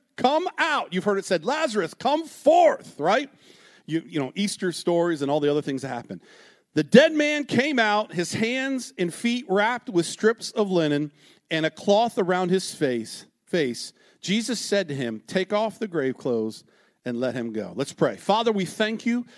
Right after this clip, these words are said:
for your presence in the house today. We thank you for your anointing that's here to break the yoke. We thank you that we're gonna elevate the word of God because that brings power, it brings,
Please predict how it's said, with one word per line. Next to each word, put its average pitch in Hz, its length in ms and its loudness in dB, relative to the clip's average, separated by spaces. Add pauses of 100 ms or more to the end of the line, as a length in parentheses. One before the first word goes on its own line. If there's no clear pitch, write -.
(120)
for - 120 -2
your 143 120 2
presence 180 400 -2
in 147 40 -8
the 151 60 -6
house 143 260 -8
today. 143 220 -4
We 123 100 -4
thank 156 300 -6
you 160 160 -4 (280)
for - 120 -6
your 120 120 0
anointing 147 440 -2
that's 127 300 -12
here 139 240 -4
to 123 60 -8
break 127 260 -6
the 127 80 -8
yoke. 110 280 -6
We 117 60 -8
thank 151 320 -8
you 160 100 -4
that 117 160 -6
we're 127 120 -6
gonna 120 200 -8
elevate 151 440 -6
the 127 80 -4
word 123 180 -2
of 139 100 -6
God 104 360 -10 (300)
because 117 420 -8 (240)
that 135 400 -6 (200)
brings 117 360 -6
power, 139 560 -6
it 113 100 -14
brings, 113 480 -10